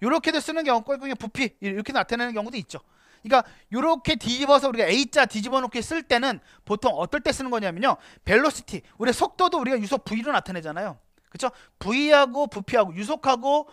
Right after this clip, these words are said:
어, 부피하고 같이 쓸 때는 V는, 아, 그냥 V라고 나타내고요. 그 다음에 부피를 나타낼 때는 이렇게 A자를 뒤집어 놓은 것처럼, 예, 그렇게 표시를 하기도 합니다. 얘는 뭐가 돼요? 얘는, 어, 길이의 삼 승이 되는 거죠. 그쵸?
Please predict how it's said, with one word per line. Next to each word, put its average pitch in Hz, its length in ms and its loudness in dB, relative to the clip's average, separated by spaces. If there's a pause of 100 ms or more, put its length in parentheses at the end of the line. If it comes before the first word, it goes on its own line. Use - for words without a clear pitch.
(220)
어, 175 280 -4
부피하고 247 420 0
같이 - 260 -10
쓸 247 140 -8
때는 233 260 0 (320)
V는, 294 500 0
아, 185 120 2 (420)
그냥 254 220 -4
V라고 226 340 -2
나타내고요. 202 600 -6 (280)
그 180 80 -14
다음에 220 140 0
부피를 240 340 -4
나타낼 202 300 -2
때는 220 220 -10
이렇게 240 340 0 (220)
A자를 214 380 0
뒤집어 208 340 -2
놓은 196 100 -6
것처럼, 196 480 0 (160)
예, 139 160 -14
그렇게 208 260 -6
표시를 220 300 -4
하기도 233 160 -4
합니다. 147 260 -10 (360)
얘는 311 260 2
뭐가 226 240 4
돼요? 254 360 -4
얘는, 294 340 0 (280)
어, 170 340 -2
길이의 240 960 0 (200)
삼 330 300 -10
승이 311 220 -4
되는 196 180 0
거죠. 165 320 -14 (1000)
그쵸? 233 160 -6